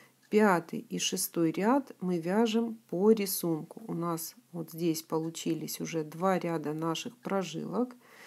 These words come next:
Теперь мы должны два ряда провязать по рисунку. То есть, как смотрят петли. Кромочная с накидом,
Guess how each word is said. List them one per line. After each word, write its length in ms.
Теперь 380
мы 140
должны 640
два 420
ряда 520
провязать 800
по 120
рисунку. 640
То 320
есть, 280
как 380
смотрят 560
петли. 520
Кромочная 680
с 120
накидом, 640